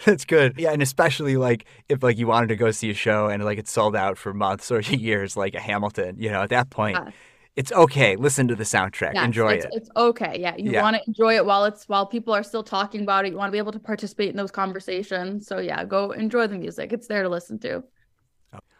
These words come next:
Speaker 1: Well, Jade Andrews, thanks so much for coming on the podcast. If, if anyone wants to follow up with you or, like, find you, like, where would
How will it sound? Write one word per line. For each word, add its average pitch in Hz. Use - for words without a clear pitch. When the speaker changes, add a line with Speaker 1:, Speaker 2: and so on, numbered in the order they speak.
Speaker 1:
Well, 135
Jade 139
Andrews, 135
thanks 135
so 147
much 123
for 117
coming 127
on 120
the 110
podcast. 117
If, 110
if 107
anyone 143
wants 127
to 127
follow 135
up 139
with 135
you 110
or, 113
like, 104
find 127
you, 113
like, 101
where 117
would 117